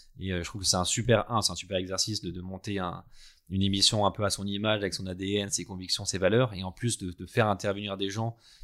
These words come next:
qui eux aussi ont des super convictions, des super idées. Euh, je suis hyper content de cette émission, ça marche plutôt bien, les retours sont excellents et, euh, et ça me pousse justement pour faire la transition à aller encore un peu plus loin parce que là du coup c'est l'immobilier dans le bon sens mais j'aimerais bien élargir un petit peu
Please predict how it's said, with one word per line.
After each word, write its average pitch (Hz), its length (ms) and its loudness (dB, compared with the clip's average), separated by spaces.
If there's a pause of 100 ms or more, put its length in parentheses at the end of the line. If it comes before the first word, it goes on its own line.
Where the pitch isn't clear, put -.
(120)
qui - 240 -6
eux 135 80 8
aussi 120 320 6
ont 110 80 2
des 95 80 2
super 104 320 -2
convictions, 101 400 -4
des 95 100 0
super 98 360 0
idées. 120 280 0 (340)
Euh, 85 400 -4
je - 40 -6
suis 90 220 -4
hyper 113 240 -4
content 107 200 -4
de 104 40 -4
cette 95 120 -10
émission, 95 280 -2
ça 107 140 -2
marche 87 160 -4
plutôt 101 200 -4
bien, 110 240 0 (300)
les 90 160 -2
retours 92 260 -4
sont - 140 -10
excellents 104 480 -2 (340)
et, 92 200 0
euh, 87 600 -4 (100)
et 98 100 -4
ça - 160 4
me 87 100 -2
pousse 123 200 4
justement 110 500 0
pour 92 100 -18
faire 101 100 -4
la 92 60 0
transition 95 560 -4 (420)
à 92 120 2
aller 95 160 6
encore 110 260 4
un 117 60 6
peu 107 120 -2
plus 101 120 -10
loin 127 260 2 (220)
parce 92 120 -6
que - 80 -2
là 101 60 4
du 95 80 2
coup 113 140 0
c'est - 140 4
l'immobilier 104 440 0
dans 107 80 4
le 98 80 2
bon 98 140 -4
sens - 240 -2
mais 92 80 -4
j'aimerais 92 200 -2
bien 98 220 -4
élargir 101 480 0
un 92 80 -2
petit - 140 -10
peu 127 200 -4